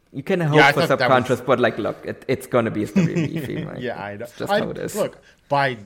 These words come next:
Speaker 2: m-, like, W W E themes in the last few years, his is pretty good, all things
Speaker 1: Yes.
Speaker 2: considered, I think.
Speaker 1: Yes, it is. It, it is one of the best themes, I think,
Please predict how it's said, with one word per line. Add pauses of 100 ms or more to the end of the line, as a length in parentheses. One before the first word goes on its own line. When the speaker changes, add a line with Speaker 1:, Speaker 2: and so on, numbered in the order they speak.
(160)
Speaker 2:
m-,
like, (240)
W
W
E
themes
in
the
last
few
years,
his
is
pretty
good,
all
things
Speaker 1:
Yes.
Speaker 2:
considered,
I
think.
Speaker 1:
Yes, (140)
it
is.
It,
it
is
one
of
the
best
themes,
I
think,